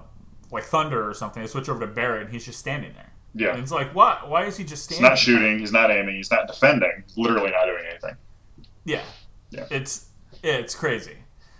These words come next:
Speaker 1: Um,
Speaker 2: Yep.
Speaker 1: so it's reasons like that, you know, little things,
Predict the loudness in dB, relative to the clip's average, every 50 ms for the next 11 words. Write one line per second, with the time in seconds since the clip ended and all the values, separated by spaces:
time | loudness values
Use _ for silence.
0 | -20 -16 -8 -2 0 2 2 0 0 -4 -8 -10 -6 -4 -4 -4 -4 -6 -18 -20
1 | -20 -20 -20 -20 -20 -20 -20 -18 -12 -4 0 0 0 0 0 -2 -4 -4 -4 -4
2 | -4 -6 -6 -6 -4 -4 -4 -4 -4 -4 -4 -4 -4 -8 -8 -8 -8 -8 -8 -10
3 | -10 -8 -6 -4 -4 -4 -6 -8 -12 -16 -20 -20 -20 -20 -20 -20 -20 -20